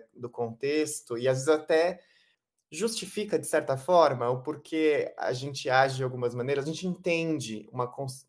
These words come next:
a construção. Porque é isso, nós somos pessoas contraditórias, somos resultados das nossas experiências, das nossas vivências,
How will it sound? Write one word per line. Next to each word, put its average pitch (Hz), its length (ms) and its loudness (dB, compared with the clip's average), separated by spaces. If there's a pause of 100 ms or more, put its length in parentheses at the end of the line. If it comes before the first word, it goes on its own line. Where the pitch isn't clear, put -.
a 123 100 -8
construção. 135 960 -4 (460)
Porque 131 220 -4
é 196 80 4
isso, 165 300 0
nós 180 220 2
somos 165 600 0
pessoas 131 360 -6
contraditórias, 123 1080 0
somos 131 240 -8
resultados 131 560 -2
das 127 200 2
nossas 127 280 -6
experiências, 123 600 -2
das 120 180 2
nossas 120 360 -4
vivências, 117 840 -4